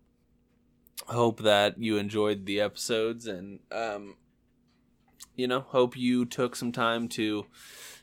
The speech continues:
think about how you can positively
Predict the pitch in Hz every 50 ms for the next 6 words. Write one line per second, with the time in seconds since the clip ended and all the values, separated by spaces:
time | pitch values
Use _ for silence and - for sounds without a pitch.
0 | _ - 131 117 110 107 107 101 101 104 104 104 104 104 104 104 104 104 - -
1 | 107 104 101 104 101 104 104 - - - 101 101 98 - - - 104 98 - -
2 | 101 98 98 98 98 98 -